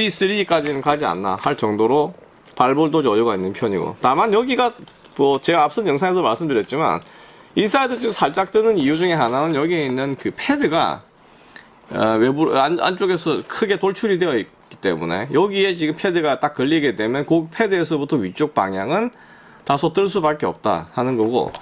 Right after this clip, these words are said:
그 부분은 외관상으로 보기에 조금 이제 다른 축구화들에 비하면 낯선 부분이긴 하지만 뭐 경기력에 영향을 미칠 정도는 아니다 하는 것들이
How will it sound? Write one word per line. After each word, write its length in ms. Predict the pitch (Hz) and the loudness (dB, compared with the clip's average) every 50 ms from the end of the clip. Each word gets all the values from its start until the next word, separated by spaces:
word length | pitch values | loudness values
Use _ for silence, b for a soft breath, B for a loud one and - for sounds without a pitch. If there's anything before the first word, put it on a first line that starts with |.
| B B B B B - - - - - | B B B B B -10 -6 -6 -2 2
그 140 | - 180 | 2 2
부분은 460 | 180 240 247 220 220 220 226 208 175 127 | 2 2 2 2 2 2 2 2 2 2
외관상으로 640 | 127 139 160 196 226 214 - 277 285 262 233 220 190 | 2 4 4 2 2 2 2 2 2 2 2 2 2
보기에 240 | 202 208 208 202 185 | 0 0 0 0 -2
조금 340 | - 180 - 196 170 147 | -2 -4 -2 0 0 0
이제 100 | 135 131 | 0 0
다른 300 | 117 135 127 143 170 180 | 2 2 0 0 0 -2
축구화들에 560 | 175 - - 214 - 202 196 175 170 160 156 156 | -2 -4 -6 -4 -2 0 0 0 0 -2 -2 -2
비하면 280 | 139 123 123 123 123 | 0 -2 0 0 2
낯선 320 | 127 147 165 160 - 151 147 | 2 2 0 0 -4 -4 -2
부분이긴 440 | 151 156 156 156 151 143 143 135 | -2 -2 -2 -2 0 0 0 0
하지만 420 | 113 90 90 95 107 143 165 190 233 | 0 0 -2 -2 -2 -2 -2 0 0
뭐 100 | 160 127 | -2 0
경기력에 440 | - 131 127 139 151 185 190 196 185 | 0 0 0 2 2 2 2 2 2
영향을 240 | 156 147 156 151 | 0 0 0 0
미칠 220 | 151 170 165 - 156 | 0 0 0 -2 -2
정도는 260 | 143 135 139 147 143 | -2 0 0 2 2
아니다 340 | 113 101 110 123 123 92 82 | 2 2 0 0 0 0 0
하는 240 | - 160 160 170 156 | 0 0 0 2 0
것들이 440 | 139 123 - 147 156 202 226 233 | 0 0 0 0 0 0 0 0